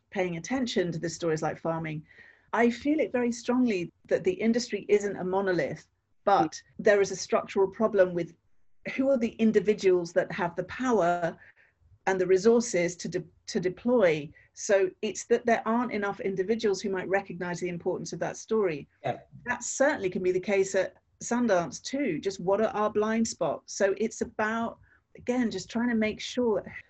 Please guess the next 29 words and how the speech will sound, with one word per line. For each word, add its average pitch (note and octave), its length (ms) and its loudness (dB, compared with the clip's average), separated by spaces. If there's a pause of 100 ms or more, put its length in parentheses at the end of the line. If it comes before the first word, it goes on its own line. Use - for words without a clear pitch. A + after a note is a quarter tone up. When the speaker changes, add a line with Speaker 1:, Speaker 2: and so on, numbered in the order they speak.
(140)
Speaker 1:
who's C#4 240 2
in C4 140 2
the G#3 100 4
room G#3 260 0
when F#3+ 200 -2
these F#3+ 220 -4
decisions F3+ 680 -4
are F3 220 -2
made, F3+ 580 -4 (260)
Speaker 2:
Mm. C#3 120 -6 (800)
Speaker 1:
giving A#3+ 360 2
ourselves F#3+ 640 0
as E3 220 -10
institutions F3+ 1080 -4 (500)
the G3 120 0
possibility A#3 720 0
of G3 120 0
not G3+ 360 -2
making F3+ 360 -6
bad F3 220 -2
decisions F#3 500 -2
because F#3 360 -8
we're F3+ 100 0
just F#3 320 -4
not E3 240 -8
getting F#3 280 2
what E3 200 -4
people F3+ 240 -4
are, D#3 240 -4